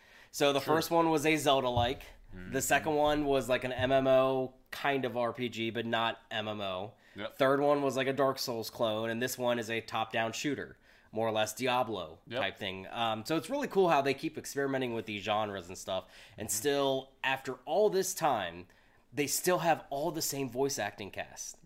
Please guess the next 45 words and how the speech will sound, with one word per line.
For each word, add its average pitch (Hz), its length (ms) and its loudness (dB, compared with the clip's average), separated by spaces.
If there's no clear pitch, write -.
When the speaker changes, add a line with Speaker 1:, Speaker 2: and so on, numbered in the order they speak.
Speaker 2:
Yeah. 131 200 -2
Speaker 1:
Like, 127 400 4
I 135 80 -2
mean, 139 380 0
the 135 80 -2
guy 139 280 4
that 175 160 0
played 156 340 0
Vulgrim 127 420 2
in 117 80 -4
the 117 80 -4
very 135 220 0
first 139 300 -4
game 135 260 -2
is 113 80 -8
still 113 180 -6
the 120 80 -6
guy 101 200 -4
that's 110 140 -10
playing 110 240 -6
Vulgrim 107 380 -6
now. 120 220 -2
Speaker 2:
Wow. 110 220 0
Speaker 1:
I 120 140 -2
mean, 120 160 -2
that's 170 220 0
really 185 360 4
cool 165 260 2
in 131 60 2
a 120 60 -2
game 139 260 0
that, 123 180 -4
series 143 320 -2
that 131 140 -6
spawned 131 420 0
about, 123 640 2
I - 80 -12
think 131 140 -8
it's 135 120 -14
been 127 140 -8
about 117 280 -6
thirteen 139 360 -4
years 143 260 0
now. 165 320 2
Speaker 2:
Yeah, 139 220 -2